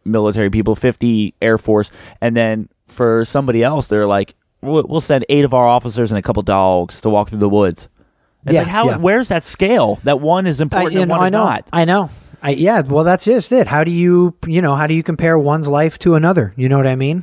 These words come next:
Speaker 2: One person's, uh, value in, in life to another person's value in life,
Speaker 1: Yeah.
Speaker 2: and how much you ass-, assess,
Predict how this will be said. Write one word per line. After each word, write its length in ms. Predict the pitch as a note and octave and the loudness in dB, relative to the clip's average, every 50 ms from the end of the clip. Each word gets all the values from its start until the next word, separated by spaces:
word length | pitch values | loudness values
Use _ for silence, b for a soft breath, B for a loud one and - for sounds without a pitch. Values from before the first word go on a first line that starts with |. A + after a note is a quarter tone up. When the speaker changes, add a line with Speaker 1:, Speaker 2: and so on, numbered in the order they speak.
| - - | -8 -8
Speaker 2:
One 200 | - B2 C3 C3+ | -6 -4 -2 -2
person's, 460 | C3 - D3 C#3 B2+ D3+ C#3+ C3 C3 | 0 2 0 0 0 -2 -4 -4 -4
uh, 240 | C3 A#2 C#3 C3+ C3+ | -6 -4 -2 0 0
value 680 | A#2 G#2+ B2 B2 B2 C#3 C#3+ D3 D3+ D3+ D3+ E3 D#3 - _ | 0 0 0 2 2 2 2 4 4 2 2 0 -2 -4 _
in, 440 | - C3+ B2+ C3 C3 B2+ B2+ C3 - | -2 -2 0 0 -2 -2 -4 -6 -4
in 180 | - C3 B2+ | -2 -2 0
life 420 | B2+ B2 B2+ C#3+ D3 - - - _ - | 0 2 2 0 0 -2 -6 -20 _ -4
to 320 | - D3 C3 C3 C3+ C#3 | 0 0 2 2 4 2
another 260 | C#3 C#3+ D#3+ F#3+ G#3 | 2 2 2 2 2
person's 340 | - - B2+ A2+ G#2 A2+ G#2+ | 2 2 0 0 -2 -4 -4
value 280 | G#2 A2 G#2+ G#2+ G2+ G#2 | -2 -2 -2 -2 -2 0
in 60 | G#2 | 0
life, 60 | A#2 | 2
Speaker 1:
Yeah. 140 | B2+ D3 C#3+ | 2 2 2
Speaker 2:
and 100 | A2 A2+ | 2 0
how 60 | B2 | -2
much 220 | B2 B2 A#2+ - | -4 -6 -6 -4
you 180 | B2 A#2+ A#2 A#2 | -2 0 0 0
ass-, 200 | A2+ G#2+ - - | 0 -2 -4 -4
assess, 600 | - B2 - - - - B2 A#2+ C3 - - - | -4 -4 -4 -4 -4 -4 -2 -2 -4 -6 -8 -12